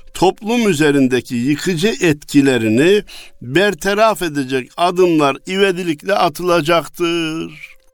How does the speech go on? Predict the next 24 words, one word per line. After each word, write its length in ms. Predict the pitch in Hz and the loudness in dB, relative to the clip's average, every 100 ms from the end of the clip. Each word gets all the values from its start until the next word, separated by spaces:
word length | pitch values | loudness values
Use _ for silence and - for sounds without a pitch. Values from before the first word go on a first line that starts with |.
| _ _ _ _ _ _ _ _ - | _ _ _ _ _ _ _ _ -6
Ya 240 | 180 165 | -4 -2
bir 140 | 170 - | -6 0
televizyon 640 | 180 196 202 175 202 185 | 4 4 4 2 2 2
kanalı 460 | 160 175 175 202 | 2 2 2 0
kurduk 540 | - 165 160 170 185 - | 0 0 2 0 0 0
diye, 300 | 147 110 - - - - 123 | 0 0 -4 -16 -20 -16 -2
basında 560 | 156 - 170 180 190 | -2 0 -2 0 0
yayında 540 | 170 165 165 165 190 170 | 0 0 0 0 0 -2
serbestlik 800 | - 151 151 160 151 190 160 123 | 0 0 0 -2 -4 -8 -8 0
vardır 720 | 135 180 160 170 160 131 139 | 2 2 0 -2 -2 -2 2
diye 360 | 143 123 98 - - - - - - - | 2 2 -2 -10 -20 -20 -20 -20 -20 -2
aileyi 640 | 143 156 165 165 170 175 | 0 2 0 0 0 0
yok 240 | 160 151 139 | -2 -4 -2
eden, 420 | 127 120 107 92 - - | -2 -2 -4 -8 -14 -4
manevi 600 | 127 156 170 165 175 143 | 2 2 4 2 2 0
değerleri 540 | 147 147 139 135 139 | 0 2 0 0 2
yok 260 | 131 135 135 | 2 2 0
eden, 440 | 123 120 110 95 - | 0 0 0 -2 -4
çıkıp 560 | - 190 202 196 - | -2 0 0 0 0
da 240 | 143 98 - - - - | 0 0 -6 -20 -20 -6
eşlerin 600 | 185 190 - 175 185 185 | -2 -2 -2 0 2 2
birbirini 460 | 160 175 160 160 165 | -2 -2 0 2 2
aldatmasının 1080 | 160 151 147 156 151 151 143 151 170 143 120 | 2 0 0 -2 0 -2 0 4 4 4 4
reklamını 760 | 147 156 160 165 165 170 117 | 0 0 0 2 4 4 2